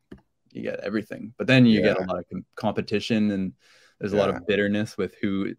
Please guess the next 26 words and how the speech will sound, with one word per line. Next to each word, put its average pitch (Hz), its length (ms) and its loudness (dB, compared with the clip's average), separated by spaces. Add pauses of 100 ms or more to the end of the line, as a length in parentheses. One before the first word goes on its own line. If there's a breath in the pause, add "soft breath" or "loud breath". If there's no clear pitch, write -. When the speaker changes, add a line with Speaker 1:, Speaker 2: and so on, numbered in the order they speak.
Speaker 1:
whose 113 220 -2
projects 101 500 0
go 104 220 -2
forward 104 460 2
and 95 120 -4
who's 98 220 -4
the 110 40 -4
director, 98 600 -2
and 95 200 -4
you 95 140 -2
end 95 180 -2
up 95 140 0
Speaker 2:
Yeah. 76 60 -2
Speaker 1:
being, 71 240 -2
like, 92 260 -6
a, 92 260 -6 (100)
a 104 140 -2 (160)
sound 92 380 -2
guy 104 240 4
when 95 220 -2
you 92 80 -4
wanted 92 200 -2
Speaker 2:
Yeah. 73 60 -2
Speaker 1:
to 90 80 -4
be 90 240 -4
a, 90 300 -6